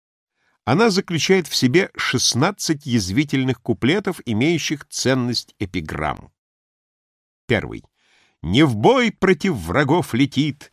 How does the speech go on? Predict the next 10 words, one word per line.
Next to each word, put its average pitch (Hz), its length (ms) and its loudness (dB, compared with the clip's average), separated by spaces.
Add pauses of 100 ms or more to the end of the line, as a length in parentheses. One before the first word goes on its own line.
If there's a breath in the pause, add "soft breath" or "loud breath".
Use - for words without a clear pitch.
(260 soft breath)
лихой 127 440 2
отряд 113 460 -2
кавалеристов, 92 1040 -4 (320 soft breath)
ватага 123 600 2
смирная 202 800 0
артистов 147 840 -2 (220 soft breath)
верхами 101 640 0
за 175 400 2
город 175 260 -4
спешит - 800 -6